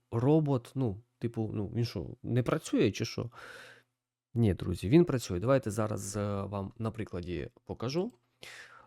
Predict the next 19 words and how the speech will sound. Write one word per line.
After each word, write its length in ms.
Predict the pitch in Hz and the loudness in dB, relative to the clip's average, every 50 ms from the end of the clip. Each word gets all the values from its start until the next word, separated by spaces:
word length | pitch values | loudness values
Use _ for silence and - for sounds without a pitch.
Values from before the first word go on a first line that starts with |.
| _ _ - | _ _ -2
От 140 | 120 117 110 | 0 0 2
дивіться, 680 | 117 123 113 101 92 - - - 92 87 87 82 73 - | 2 2 2 0 0 -2 -4 -4 -4 -2 -4 -4 -6 -6
отакі 380 | - 131 123 156 147 - 156 139 | -6 -4 -2 -2 0 2 2 2
от, 260 | 127 117 117 - - | 2 0 -2 -2 -2
е, 160 | 117 110 110 | -2 -2 -2
скріни 360 | - - - 120 117 117 110 | -2 -4 -4 -2 0 0 0
ви 120 | 98 107 101 | 0 0 -2
бачите 420 | 101 104 101 98 - 101 - - | 0 0 -2 -2 -4 -6 -8 -10
кожен 360 | - - 117 107 110 120 127 | -8 -6 -4 -4 -2 -2 -2
день, 220 | 156 180 202 185 135 | -2 -2 0 0 0
да? 160 | 127 139 139 | 0 0 -2
Отут 220 | 110 101 - 113 | -2 -2 -2 -2
от 80 | 101 98 | -2 0
написано 920 | 101 98 95 - 107 101 - - 104 98 95 95 92 92 95 95 95 98 - _ _ | -2 -2 -4 -4 -6 -6 -6 -6 -6 -4 -4 -2 -4 -4 -4 -6 -8 -10 -12 _ _
повна 640 | - 117 107 104 110 101 98 95 92 90 90 90 90 95 | -2 -2 0 0 -2 -4 -4 -4 -4 -4 -4 -6 -6 -6
накопичений 580 | 101 104 - - 104 - 101 - - 110 113 | -8 -8 -8 -8 -8 -6 -6 -6 -4 -6 -6
прибуток, 480 | 117 - 165 175 202 226 220 - 123 110 | -4 -4 -4 -2 -2 -2 -2 -4 -4 -2
да? 220 | 113 131 147 160 - - - - - - - - - - _ _ | -2 -2 -2 -4 -6 -10 -16 -18 -18 -18 -18 -20 -20 -20 _ _
А 420 | - 170 175 185 180 165 143 120 | -2 -2 0 0 0 0 0 0